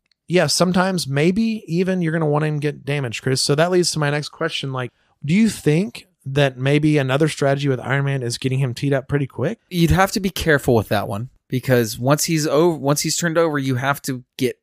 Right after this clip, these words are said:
Speaker 2: out of the fight
Speaker 1: Yeah.
Speaker 2: quickly. But yes, I mean,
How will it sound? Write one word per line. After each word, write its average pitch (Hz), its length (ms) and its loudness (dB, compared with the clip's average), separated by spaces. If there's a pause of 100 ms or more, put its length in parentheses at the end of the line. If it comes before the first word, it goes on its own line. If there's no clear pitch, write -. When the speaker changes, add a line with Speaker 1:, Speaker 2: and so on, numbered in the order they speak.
Speaker 2:
out 127 260 2
of 143 160 -2
the 131 80 -2
fight 120 360 2 (140)
Speaker 1:
Yeah. 123 160 -2 (480)
Speaker 2:
quickly. 104 500 0 (140)
But 120 180 2
yes, 180 500 0
I 131 80 0
mean, 127 300 0